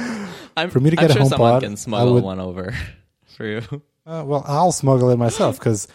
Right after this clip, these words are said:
Speaker 2: I could either go to Germany, they sell it there,
Speaker 1: Mm.
Speaker 2: um, or I could go to the U S, which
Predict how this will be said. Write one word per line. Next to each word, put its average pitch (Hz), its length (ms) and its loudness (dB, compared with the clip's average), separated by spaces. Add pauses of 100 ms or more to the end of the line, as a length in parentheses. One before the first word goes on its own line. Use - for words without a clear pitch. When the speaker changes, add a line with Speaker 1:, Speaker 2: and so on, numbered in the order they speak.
(140)
Speaker 2:
I 139 80 2
could 147 140 4
either 165 200 4
go 160 120 4
to 165 80 4
Germany, 113 480 0
they 107 120 -6
sell 101 200 -8
it 104 80 -10
there, 113 240 -10 (500)
Speaker 1:
Mm. 120 60 -12
Speaker 2:
um, 101 440 -6
or 120 360 2
I 117 100 -2
could 117 160 -6
go 117 100 2
to 113 60 0
the 113 120 0
U 190 140 0
S, 185 220 -2
which 156 240 -4